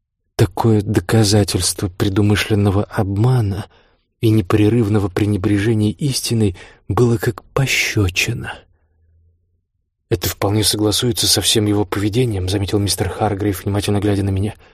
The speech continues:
и, полагаю, верно истолковав выражение на моем лице.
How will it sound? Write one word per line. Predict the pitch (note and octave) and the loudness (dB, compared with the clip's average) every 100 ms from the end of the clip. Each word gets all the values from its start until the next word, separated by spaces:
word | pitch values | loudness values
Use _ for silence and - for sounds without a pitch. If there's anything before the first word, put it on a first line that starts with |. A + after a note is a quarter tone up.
| _ _ - | _ _ -10
и, | F#2 | 0
полагаю, | A2+ G#2+ G#2+ | 2 4 4
верно | A2 G#2+ A#2 | 4 2 0
истолковав | G#2 - G#2+ G#2+ G#2+ - | 0 0 2 2 2 2
выражение | G#2+ G2+ G2+ G2+ | 2 2 2 2
на | |
моем | G2 G2 G2 | 0 0 -2
лице. | F#2 - - | -2 -2 -4